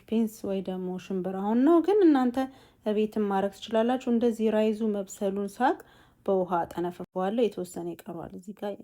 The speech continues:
ከዛ ሊበስል፣ ሲበስል አወጣዋለሁ ማለት ነው። በውሃው የቀረ ውሃ ሲኖር ስላለ በውሃ በርከት ስላደረኩበት አጠነፍፈዋለሁኝ።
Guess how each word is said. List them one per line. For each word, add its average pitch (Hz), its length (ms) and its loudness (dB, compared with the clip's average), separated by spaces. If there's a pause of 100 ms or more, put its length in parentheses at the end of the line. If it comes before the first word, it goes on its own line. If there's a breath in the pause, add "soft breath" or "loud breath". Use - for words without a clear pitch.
(360)
ከዛ 175 260 -10 (140)
ሊበስል፣ 180 520 -10 (120)
ሲበስል 185 520 -10 (120)
አወጣዋለሁ 180 640 -12
ማለት 202 320 -16
ነው። 214 140 -20 (540 soft breath)
በውሃው 170 360 -8
የቀረ 180 500 -10
ውሃ 180 180 -8 (100)
ሲኖር 226 500 -8
ስላለ 180 400 -8 (100)
በውሃ 180 320 -4
በርከት 185 320 -12
ስላደረኩበት 196 760 -8
አጠነፍፈዋለሁኝ። 185 1040 -8